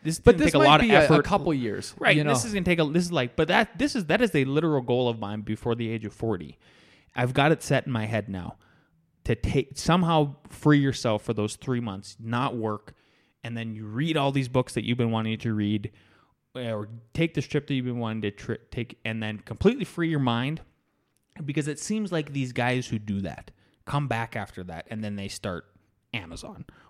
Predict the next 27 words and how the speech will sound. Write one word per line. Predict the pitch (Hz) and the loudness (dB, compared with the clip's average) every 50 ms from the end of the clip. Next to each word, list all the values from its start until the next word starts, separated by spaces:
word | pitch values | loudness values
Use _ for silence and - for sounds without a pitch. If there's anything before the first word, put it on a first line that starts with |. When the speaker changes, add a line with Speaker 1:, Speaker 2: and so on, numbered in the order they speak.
| _ | _
Speaker 1:
or | - 127 123 | -8 -8 -6
they, | 113 117 117 113 | -6 -8 -8 -8
you | 143 135 | -8 -10
know | 135 | -8
what | 131 123 | -8 -8
I | 120 | -8
mean? | 127 131 127 | -8 -8 -8
They | 117 110 | -8 -8
start | 107 139 135 135 131 127 | -8 -4 -2 -2 -2 -2
Speaker 2:
Yeah. | 127 | -2
Speaker 1:
some, | 123 123 117 - | -4 -4 -4 0
they, | - 120 117 | 0 0 2
like, | 117 120 120 - | 2 0 0 0
they | 131 123 | 0 2
do | 123 135 135 | 4 4 4
this | 127 127 113 - | 6 4 2 0
new | 110 107 113 123 123 123 123 | -2 -2 0 2 2 2 0
thing | - - 123 120 110 107 107 101 | -2 -4 -4 -4 -4 -4 -4 -6
that | 98 - 104 | -8 -10 -10
just | 110 107 - | -10 -10 -10
completely | - - 107 - - - - 143 131 117 127 120 | -12 -14 -12 -10 -8 -4 -4 -4 -4 -4 -6 -8
revolutionizes | 110 107 101 101 98 101 107 - - 110 101 95 92 95 95 90 92 - 92 95 92 - - _ _ _ _ _ | -6 -6 -6 -6 -8 -10 -10 -10 -10 -10 -10 -8 -8 -10 -10 -12 -12 -14 -14 -16 -16 -16 -20 _ _ _ _ _
some | - - 151 139 131 123 117 - | -12 -8 -6 -6 -6 -8 -12 -14
facet | - - - 127 104 104 104 - 90 - - | -16 -10 -8 -8 -8 -8 -8 -10 -12 -12 -12
of | 98 - | -12 -14
society. | - 127 - - 92 80 - - - - - | -14 -14 -14 -12 -12 -14 -14 -14 -18 -18 -20
Speaker 2:
You | - | -20